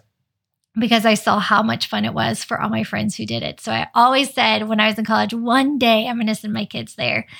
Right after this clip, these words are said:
And thanks to Pine Cove and their generosity, we all get to go to Pine Cove this summer. So go to pinecove dot com, check it out. If you have any questions, feel free to D M me on Instagram. Again, that promo code for two fifty off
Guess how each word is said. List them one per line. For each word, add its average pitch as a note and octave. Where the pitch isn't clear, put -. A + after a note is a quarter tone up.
And G#3+
thanks A3
to D4+
Pine B3+
Cove A#3+
and G#3+
their G#3+
generosity, G#3
we A3+
all A3
get G3
to -
go G#3+
to G#3
Pine G3+
Cove G3+
this G#3
summer. -
So A#3
go A#3
to B3
pinecove B3+
dot -
com, D4+
check A#3
it G#3+
out. A3+
If A#3
you A#3+
have A3
any A#3
questions, A#3+
feel G#3+
free A3
to A#3
D A3
M A3
me A3+
on A3
Instagram. B3
Again, G#3+
that -
promo A#3
code C4
for A3
two A3
fifty A3
off C4+